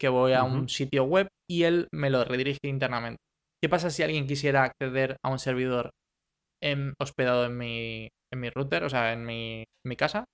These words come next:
Speaker 2: Ahí ya no podría.
Speaker 1: Es prácticamente imposible.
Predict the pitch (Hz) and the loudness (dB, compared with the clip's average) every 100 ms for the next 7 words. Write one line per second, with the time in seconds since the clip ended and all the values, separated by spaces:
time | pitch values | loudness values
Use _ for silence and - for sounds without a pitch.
0 | _ _ _ _ - - - 131 110 110 | _ _ _ _ -8 -8 -4 -2 0 -2
1 | 104 101 95 - 123 - 123 - 117 113 | -2 -4 -4 -8 -8 -6 -6 -4 -6 -6
2 | 113 - - | -10 -12 -14